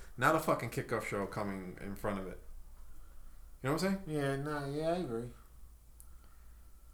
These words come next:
Speaker 1: But yeah. That, that's
Speaker 2: Oh, and, oh, Carmella and Billie Kay are, are in the Tag Team Turmoil match.
Speaker 1: Billie Kay?
Speaker 2: And Carmella.
Speaker 1: Who the fuck is Billie Kay?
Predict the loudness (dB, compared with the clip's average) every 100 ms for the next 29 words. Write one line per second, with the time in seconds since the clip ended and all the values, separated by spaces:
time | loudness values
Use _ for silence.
0 | -16 -10 -6 -4 -4 -10 -14 -16 -16 -16
1 | -16 -14 -16 -18 -18 -18 -14 -12 -10 -6
2 | -8 -2 12 12 12 12 10 10 8 8
3 | 8 12 12 12 12 10 8 10 12 12
4 | 12 12 12 12 10 8 8 8 10 8
5 | 8 4 4 4 2 -2 -8 -10 -12 -14
6 | -16 -16 -8 0 2 2 -2 -8 -6 -6
7 | -6 -10 -12 -2 0 0 2 6 8 6
8 | 4 -4 -12 -6 -6 -4 -6 -6 -2 2
9 | 4 4 0 -2 -2 -4